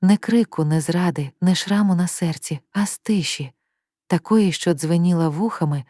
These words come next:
коли він проходив повз, не глянувши в очі. У вітальні пахло в'ялим базиліком і чебрецем. Я щойно приготувала борщ, як він любив,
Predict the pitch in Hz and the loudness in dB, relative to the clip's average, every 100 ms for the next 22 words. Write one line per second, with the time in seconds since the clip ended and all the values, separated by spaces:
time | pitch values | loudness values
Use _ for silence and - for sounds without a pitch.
0 | _ - 170 165 165 156 165 160 175 160 | _ 0 2 4 2 0 -2 0 0 0
1 | 143 - 226 208 - _ - 185 160 175 | -4 -2 -2 -2 -14 _ 0 2 4 2
2 | 180 180 - 196 175 180 156 - 143 - | 0 0 -2 -4 -2 -2 -2 -4 -10 -14
3 | _ _ _ _ _ _ 185 165 165 202 | _ _ _ _ _ _ 2 2 0 0
4 | 214 180 156 180 185 - 170 151 151 175 | 2 2 0 -2 -2 0 -2 0 -2 0
5 | 170 160 156 147 156 180 220 202 175 196 | 0 0 -2 -2 -2 -2 -2 -2 -2 -4
6 | - 196 185 196 - 175 147 131 _ _ | -2 -4 -2 -4 -4 -4 -4 -6 _ _
7 | _ _ _ 170 170 - - 202 185 165 | _ _ _ 0 0 0 0 2 2 2
8 | 175 156 165 160 170 160 147 170 226 226 | 0 0 -2 0 0 0 -2 0 -2 -4
9 | - - 175 190 - 175 165 165 131 135 | -12 -6 -2 -2 0 0 0 -2 -4 -8
10 | 123 | -8